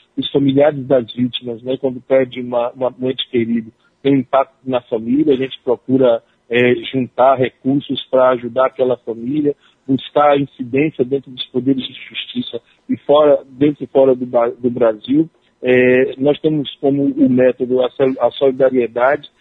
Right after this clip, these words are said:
a ação cultural comunitária, né, nos espaços que eles constroem, territórios de morte, nós construímos territórios de cultura, com implantação de bibliotecas, com construção de, de, de atividades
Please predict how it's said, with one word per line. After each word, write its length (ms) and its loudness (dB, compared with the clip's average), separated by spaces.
a 80 2
ação 220 -2
cultural 440 0
comunitária, 840 -2
né, 200 -4
nos 200 -2
espaços 560 -4
que 100 -4
eles 180 -6
constroem, 420 -2
territórios 580 0
de 100 -8
morte, 460 0
nós 160 -4
construímos 480 -4
territórios 560 0
de 100 -20
cultura, 640 0
com 120 -10
implantação 500 -4
de 80 -8
bibliotecas, 920 -2
com 340 2
construção 580 -4
de, 280 -2
de, 180 -6
de 200 -4
atividades 540 -4